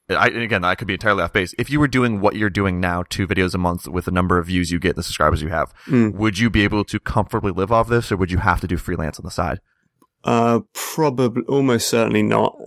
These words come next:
Speaker 1: Yeah.
Speaker 2: YouTube ads, even before all of this mess, were, they just don't really pay that much. You know, if you,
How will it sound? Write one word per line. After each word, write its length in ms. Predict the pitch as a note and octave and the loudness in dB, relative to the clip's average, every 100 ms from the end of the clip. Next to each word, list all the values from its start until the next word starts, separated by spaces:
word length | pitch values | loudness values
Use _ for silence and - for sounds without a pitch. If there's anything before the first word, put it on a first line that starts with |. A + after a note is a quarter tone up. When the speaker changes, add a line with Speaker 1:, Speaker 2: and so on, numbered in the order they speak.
| - | -4
Speaker 1:
Yeah. 200 | A#2 C3 | 0 0
Speaker 2:
YouTube 540 | G2 D#2 B2+ A#2 A2+ - | 0 0 2 2 0 0
ads, 640 | A#2 A2+ A2 A2 - - - | 0 2 2 0 -4 -4 0
even 260 | C#3+ B2 | 2 2
before 680 | A2+ G#2 - B2 B2 A2 A2+ | 0 -2 0 2 4 2 2
all 200 | A#2 G#2+ | 2 2
of 140 | G2+ | 0
this 460 | A2 G2+ - - C3 | 0 0 -2 -2 0
mess, 480 | A2+ G#2 - - - - - _ _ | 0 2 0 -2 -4 -12 -20 _ _
were, 400 | B2 A2+ G#2+ G#2+ - _ - | -2 0 2 0 -6 _ -6
they 240 | A#2+ B2+ | 0 0
just 280 | A#2+ D3 - | 2 -2 0
don't 220 | A#2+ A2+ | 0 2
really 220 | A2 A2 | 2 0
pay 320 | A#2 G#2 A2 G#2+ | 2 2 2 0
that 320 | A2 A2 - | 0 -2 0
much. 580 | A2+ A2 - - - - | 0 -2 -2 -2 -2 -2
You 100 | B2+ | 0
know, 280 | A#2+ A2+ A#2 | 2 2 0
if 160 | B2 - | -2 0
you, 460 | B2 A#2+ - B2 | 0 0 -2 -6